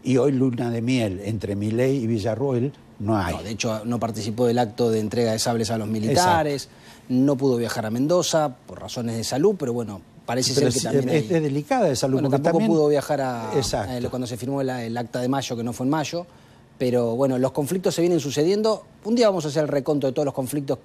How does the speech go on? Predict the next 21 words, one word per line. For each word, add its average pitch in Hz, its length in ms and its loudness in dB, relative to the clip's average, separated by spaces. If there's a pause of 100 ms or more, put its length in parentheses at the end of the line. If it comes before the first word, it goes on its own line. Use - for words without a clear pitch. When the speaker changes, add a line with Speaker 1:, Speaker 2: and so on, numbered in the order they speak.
(140)
Speaker 2:
que 135 80 -6
existieron 143 560 -2
con 127 160 0
Villarroel 131 540 0 (240)
desde 120 260 0
que 127 120 0
inició 127 260 2
el 135 80 2
gobierno, 170 480 4
desde 113 200 -4
las 117 140 -2
dietas 165 560 0 (340)
hasta, 104 540 -6
bueno, 117 320 -6
un 160 220 -2
montón 139 420 0
de, 107 400 -4 (560)
de 117 240 -2
conflictos 151 500 0
que 233 100 -2
hubo, 277 240 0